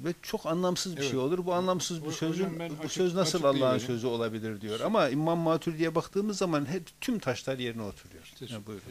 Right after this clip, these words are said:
Speaker 2: e, izin verirseniz onu da
Speaker 1: Ben
Speaker 2: hemen
Speaker 1: onun için
Speaker 2: söyleyiverim.
Speaker 1: <laughs> Tabii.
Speaker 2: E, Arap, Arapların da meşhur bir sözü var. E, "Fela ta'cel aleyna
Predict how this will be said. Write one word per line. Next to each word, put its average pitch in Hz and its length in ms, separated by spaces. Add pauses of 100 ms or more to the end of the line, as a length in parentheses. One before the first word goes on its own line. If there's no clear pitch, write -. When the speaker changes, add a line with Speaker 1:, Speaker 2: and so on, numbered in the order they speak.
(360)
Speaker 2:
e, 123 40
izin 127 240
verirseniz 139 420
onu 117 200
da 110 120 (180)
Speaker 1:
Ben 117 60
Speaker 2:
hemen 127 140
Speaker 1:
onun 143 100
için 131 220
Speaker 2:
söyleyiverim. 156 380 (120)
Speaker 1:
<laughs> - 140
Tabii. - 480
Speaker 2:
E, 113 260 (840)
Arap, 139 220 (400)
Arapların 147 540
da 175 100
meşhur 147 340
bir 143 80
sözü 165 340
var. 254 120 (960)
E, 123 140 (320)
"Fela 175 380
ta'cel 147 480
aleyna 185 720